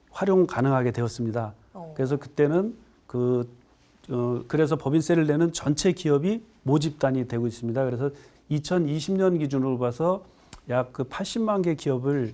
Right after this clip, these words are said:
Speaker 1: 대상으로 저희들이 분석을 하고 있습니다.
Speaker 2: 예, 한결 좀 시스템화됐다, 이렇게 보면 될 것 같은데요. 그렇다면 산업별 재무 비율은 좀 어떤가요?
Speaker 1: 각 그 산업에 속하는 모든 기업의 재무제표를,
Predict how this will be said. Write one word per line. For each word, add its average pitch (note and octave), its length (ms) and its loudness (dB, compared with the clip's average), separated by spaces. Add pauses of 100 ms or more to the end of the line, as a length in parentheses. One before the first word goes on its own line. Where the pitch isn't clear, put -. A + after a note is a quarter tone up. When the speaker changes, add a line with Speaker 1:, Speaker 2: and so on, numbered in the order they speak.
Speaker 1:
대상으로 B2+ 640 -2
저희들이 B2+ 420 -6 (460)
분석을 B2+ 480 2
하고 D3+ 200 -4
있습니다. G#2+ 420 -8 (180)
Speaker 2:
예, E3 200 -8
한결 F4 580 0
좀 B3+ 180 -4
시스템화됐다, A#3 1080 -2
이렇게 G#3+ 220 -4
보면 G#3+ 260 0
될 G3+ 140 -2
것 G#3 120 0
같은데요. G3 480 -2 (260)
그렇다면 C#4+ 500 4
산업별 D4+ 880 4
재무 A#3+ 320 -2
비율은 C#4 500 -2
좀 A#3 140 -6
어떤가요? D3 420 -16 (920)
Speaker 1:
각 - 240 -2
그 B2 300 -2 (100)
산업에 F#3 640 -2
속하는 G3 500 2
모든 F#3 320 2
기업의 F3 280 4
재무제표를, C#3+ 880 0